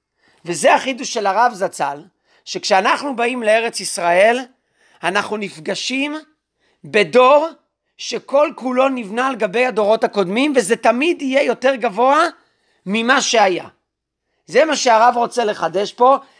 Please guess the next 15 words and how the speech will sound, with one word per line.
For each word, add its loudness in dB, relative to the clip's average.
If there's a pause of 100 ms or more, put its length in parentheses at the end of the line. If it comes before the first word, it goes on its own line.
(100)
ולכן 0 (840)
ה-, 0
התחושה -6
של -10
בושה -4
וכלימה -2 (880)
היא -12
תחושה -2
לא 0
נכונה, -6 (1080)
כי -2
אם 2
בודקת 2
את -6
יהושע -2